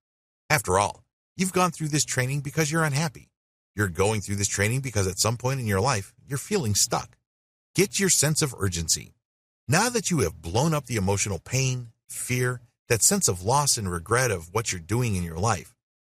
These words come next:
use these to push you to make the necessary changes. Use them to push you to look at your life differently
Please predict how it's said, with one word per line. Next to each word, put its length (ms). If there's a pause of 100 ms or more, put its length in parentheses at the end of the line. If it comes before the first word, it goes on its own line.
(300)
use 260
these 220
to 80
push 400
you 120
to 100
make 260
the 120
necessary 600
changes. 540 (600)
Use 220
them 200
to 80
push 320
you 80
to 100
look 200
at 100
your 80
life 240
differently 480